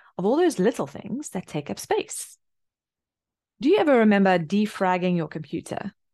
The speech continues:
I used to love doing this for my computer. It's the hard drive of your computer that you would defrag, to be, yeah, clear. And yes, I am sometimes a nerd because essentially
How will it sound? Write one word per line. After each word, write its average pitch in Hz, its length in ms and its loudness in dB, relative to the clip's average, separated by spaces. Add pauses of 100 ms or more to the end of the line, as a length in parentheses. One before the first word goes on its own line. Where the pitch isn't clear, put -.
(440)
I 220 60 0
used 320 180 0
to 240 80 0
love 170 600 2
doing 160 300 -2
this 160 240 -6
for 156 380 -4
my 175 180 -2
computer. - 420 -10
It's - 200 -6
the 170 220 -2 (120)
hard 160 320 -4
drive - 300 -4
of 151 160 -10
your - 120 -10
computer - 460 -8
that 143 160 -12
you 156 80 -6
would 143 160 -8
defrag, - 480 -10 (680)
to 156 120 -4
be, - 320 -14
yeah, 156 180 -8
clear. - 300 -12 (880)
And 214 160 4
yes, 180 480 2
I 180 160 0
am 165 460 -2
sometimes 151 500 -8
a 165 40 -2
nerd 156 360 -4
because 214 480 -2 (580)
essentially 269 920 0